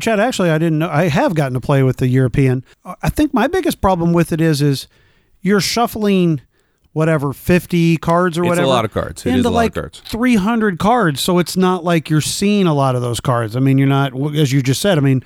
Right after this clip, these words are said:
Speaker 1: you still have that randomness of cards. So I, I, it's hard for me to say that expansion really can change the game when you might see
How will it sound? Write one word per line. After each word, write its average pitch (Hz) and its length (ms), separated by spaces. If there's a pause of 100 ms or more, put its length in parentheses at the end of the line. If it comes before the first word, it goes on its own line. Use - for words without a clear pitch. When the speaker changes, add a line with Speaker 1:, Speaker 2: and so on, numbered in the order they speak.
(300)
Speaker 1:
you 151 140
still 175 240
have 151 80
that 143 140
randomness 147 520
of 123 220
cards. 160 260
So 170 80
I, 165 40 (180)
I, 170 100
it's 202 220
hard 226 240
for 208 100
me 196 80
to 175 80
say 180 180
that 160 160
expansion 156 600 (200)
really 190 460
can 165 220
change 180 340
the 147 100
game 165 320
when 147 220 (120)
you 240 120
might 170 240
see 190 400